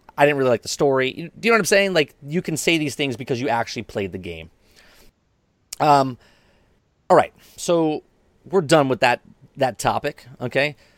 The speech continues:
Going forward, uh, let's talk about Destiny, okay?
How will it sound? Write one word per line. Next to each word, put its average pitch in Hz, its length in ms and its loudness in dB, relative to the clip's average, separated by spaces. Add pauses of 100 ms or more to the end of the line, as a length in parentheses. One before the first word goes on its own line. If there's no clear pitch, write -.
(360)
Going 208 200 6
forward, 123 480 2 (340)
uh, 127 380 2
let's 120 140 -4
talk 147 80 6
about 170 160 2
Destiny, 156 420 0 (800)
okay? 165 240 0